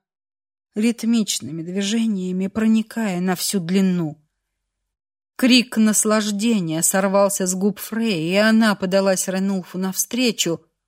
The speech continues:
упираясь ягодицами в его бёдра. Твёрдая плоть проникала глубже, доставляя двоим наслаждение.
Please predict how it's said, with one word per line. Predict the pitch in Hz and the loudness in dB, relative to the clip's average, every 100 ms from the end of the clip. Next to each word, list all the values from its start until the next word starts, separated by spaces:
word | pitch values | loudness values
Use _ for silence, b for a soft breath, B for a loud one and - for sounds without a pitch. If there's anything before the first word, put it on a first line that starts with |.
| _ | _
упираясь | 233 269 254 240 240 208 185 - | -2 0 0 0 0 -2 -2 0
ягодицами | 208 226 208 175 156 151 - 156 170 | 2 2 2 -2 -6 -8 -8 -6 -6
в | 165 | -6
его | 180 180 175 | -6 -4 -4
бёдра. | 165 156 139 123 - _ _ _ _ _ _ - | -4 -6 -6 -12 -14 _ _ _ _ _ _ -2
Твёрдая | 196 196 190 185 180 185 | 2 4 4 2 0 0
плоть | 180 196 196 175 - | 0 -2 0 -2 -6
проникала | 151 160 156 170 165 160 | -6 -6 -6 -6 -4 -6
глубже, | 160 170 160 - 147 | -6 -8 -10 -10 -8
доставляя | 156 160 - 160 151 151 147 | -2 -2 0 -2 -4 -6 -6
двоим | 156 147 139 139 143 | -6 -8 -6 -8 -10
наслаждение. | 139 - 156 151 151 156 139 - - | -10 -6 -6 -6 -6 -8 -8 -12 -16